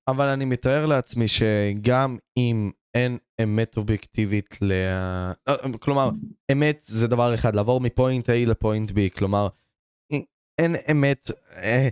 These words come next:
אין קו ישר, מה ש-, מה שנקרא. אז פה אני מנסה לה-, להגיד, למה במאתיים שנה האלה לא ניסו לעשות משהו גרנדיוזי ששינה הכל? הרי בטכנולוגיה, מה עשינו? אנחנו הגענו לירח, והגענו ל-, עכשיו אנחנו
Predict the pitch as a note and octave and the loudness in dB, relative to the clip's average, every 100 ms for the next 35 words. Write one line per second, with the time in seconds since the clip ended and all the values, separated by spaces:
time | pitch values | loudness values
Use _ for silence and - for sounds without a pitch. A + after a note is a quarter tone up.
0 | - C3+ D#3 E3+ D3 C3 B2 A2 A2+ - | -2 -4 0 0 0 0 0 0 -2 0
1 | A#2+ A#2 G#2+ - F2+ - _ - B2+ - | 0 0 -2 -2 -2 -4 _ -4 -2 0
2 | E3+ G3+ F3+ D3+ - E3 D3+ B2 - B2+ | 0 0 0 0 2 2 0 -2 -4 0
3 | A#2+ A#2 D3+ E3+ B2+ _ _ C3 D3 G3 | 2 2 0 0 -4 _ _ 0 0 0
4 | F#3+ C3 A#2+ E3 F3+ D#3+ B2 A2 G#2 A#2 | 0 0 0 0 -2 0 0 0 0 0
5 | A#2 C3 E3 F#3+ _ _ _ A2+ B2+ E3+ | 0 0 -2 -4 _ _ _ 2 2 2
6 | F#3+ - - F#3 D3+ A#2 C#3 C3+ B2+ C3+ | 2 2 2 4 2 0 -2 -2 0 -2
7 | C3+ A2+ A2 G2 G#2+ G#2+ A#2 A#2 G2 - | -2 0 0 0 0 0 0 -2 -2 -2
8 | G2 F#2+ G2 F#2+ F#2+ A2 A2+ - B2+ C3 | -2 -2 0 0 0 0 -2 -4 -2 0
9 | C#3 D3 B2+ G#2 - _ _ - B2+ C3 | 0 -2 0 -2 -4 _ _ -2 0 0
10 | - A#2 G#2+ G#2 C#3 - _ - A#2+ C3 | -2 0 0 0 0 -2 _ -2 0 2
11 | C#3 C#3 C3 B2+ B2 F#2 F#2 D#2+ - _ | 2 2 2 2 0 -2 -6 -10 -14 _
12 | _ _ - A2 A2+ A2 G#2+ G#2+ A2 A#2+ | _ _ -2 2 2 2 2 0 0 -2
13 | C3 C3 B2+ A2+ A2+ C3+ B2+ B2+ | 0 0 0 0 0 0 0 -2